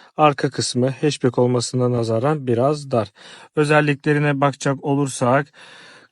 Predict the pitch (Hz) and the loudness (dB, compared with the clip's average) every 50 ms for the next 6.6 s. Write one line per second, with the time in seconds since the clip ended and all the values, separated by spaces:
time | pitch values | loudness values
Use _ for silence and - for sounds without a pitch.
0 | _ _ - - 147 147 143 143 143 _ - 147 139 139 143 143 151 156 156 147 | _ _ -4 2 2 4 4 4 2 _ 0 0 0 2 2 2 0 0 -4 -6
1 | - - 135 120 143 131 131 131 123 117 117 110 107 107 107 110 120 135 139 - | -6 -6 -4 -4 -2 0 0 2 2 2 0 -2 -4 -4 -4 -2 -2 -4 -4 -6
2 | - - _ _ _ _ _ _ _ _ _ _ _ _ _ _ _ _ _ _ | -14 -18 _ _ _ _ _ _ _ _ _ _ _ _ _ _ _ _ _ _
3 | _ _ _ _ _ _ _ _ _ _ _ - 135 139 135 - - 143 135 131 | _ _ _ _ _ _ _ _ _ _ _ -6 -4 -4 -4 -4 -4 -4 -4 -4
4 | - - 139 135 139 139 135 135 139 139 139 143 - - - _ _ _ _ _ | -4 -4 -4 -2 -2 -2 -2 -2 -2 -2 -2 -4 -8 -12 -20 _ _ _ _ _
5 | _ _ _ _ - 135 131 123 - - - 135 131 131 123 127 - - 127 120 | _ _ _ _ -8 -8 -6 -6 -6 -4 -2 -2 -2 -2 -4 -8 -10 -8 -8 -6
6 | 117 113 110 110 110 120 131 131 - - - - | -6 -6 -8 -8 -8 -8 -8 -8 -8 -10 -12 -14